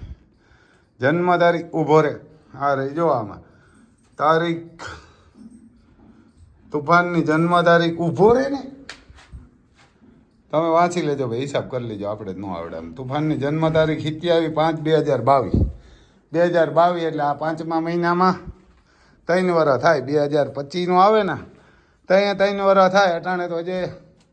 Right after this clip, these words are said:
ઘટે, કેટલા મહિના ઘટે એ આપણે બહુ હિસાબ કરવો ય નથી ને આવડતો ય નથી. લે, ઊભો રહે ને.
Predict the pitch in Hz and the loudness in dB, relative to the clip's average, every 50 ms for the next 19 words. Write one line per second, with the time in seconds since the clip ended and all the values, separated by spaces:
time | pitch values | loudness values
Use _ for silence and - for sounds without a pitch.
0 | _ - 151 180 175 190 175 131 95 - - - _ _ _ _ _ _ _ _ | _ -4 -4 -2 0 0 -2 -2 -4 -8 -14 -20 _ _ _ _ _ _ _ _
1 | _ _ 160 160 170 165 151 143 151 160 165 165 165 151 - 160 160 175 170 165 | _ _ -10 -4 -2 -2 -2 -2 -2 -4 -4 -4 -4 -4 -4 -4 -4 -4 -4 -4
2 | 156 151 156 156 160 156 147 160 175 175 170 170 - - _ _ _ _ _ _ | -4 -4 -4 -6 -6 -6 -6 -6 -6 -6 -10 -14 -20 -20 _ _ _ _ _ _
3 | _ _ _ _ _ _ _ - 160 160 185 180 - 147 170 175 185 190 185 180 | _ _ _ _ _ _ _ -8 -4 -2 0 -2 0 -2 -2 -2 0 0 0 0
4 | 175 175 185 185 170 180 151 143 151 170 185 180 147 123 120 143 135 135 156 160 | 0 -2 -4 -4 -4 -4 -4 0 0 2 2 0 0 -2 -6 -8 -6 -6 -6 -6
5 | - 117 123 180 240 269 285 294 285 - - - - - - - _ _ _ _ | -6 -2 2 4 4 6 6 4 2 0 -4 -10 -20 -20 -20 -20 _ _ _ _
6 | _ _ _ 175 180 196 220 247 254 269 277 285 285 285 285 | _ _ _ -4 -2 0 2 2 2 0 0 -2 -2 -2 -4